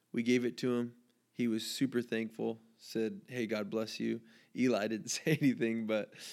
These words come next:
he was just in awe, like, "What, what just happened?" Well, we go back to the van, and he was talking about it. And Eli,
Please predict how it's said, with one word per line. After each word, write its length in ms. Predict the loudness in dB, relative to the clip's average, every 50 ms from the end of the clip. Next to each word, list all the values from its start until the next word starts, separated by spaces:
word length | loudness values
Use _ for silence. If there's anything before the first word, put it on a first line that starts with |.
| -16 -6 _
he 120 | 2 4
was 160 | 4 4 4
just 220 | 2 -2 -2 -2 -4
in 120 | -6 -6
awe, 320 | -6 -6 -6 -6 -6 -6
like, 200 | -8 -10 -10 -10 -8
"What, 160 | -8 -8 -8 -8 -14 -14
what 160 | -14 -14 -12
just 200 | -12 -12 -10 -10
happened?" 400 | -8 -8 -8 -10 -10 -10 -12 -12 -14 -18 -20 -20 -20 -20 -20 -20 -20 _ _ _
Well, 120 | 2 4 6
we 80 | 6
go 160 | 8 8 6 8
back 240 | 8 6 6 4
to 80 | 0 -2
the 100 | -2 0
van, 420 | 2 2 2 2 2 0 0 -4 -6 -12 _ _ _ _ _ _ _ _ -10 -8
and 120 | -6 -4
he 100 | -2 -2
was 180 | -2 -2 -4 -4
talking 360 | -6 -6 -6 -6 -6 -6 -6
about 280 | -4 -4 -4 -4 -4
it. 160 | -6 -8 -10 -14 _ -12
And 120 | -10 -8
Eli, 360 | -6 -6 -4 -4 -6 -6 -8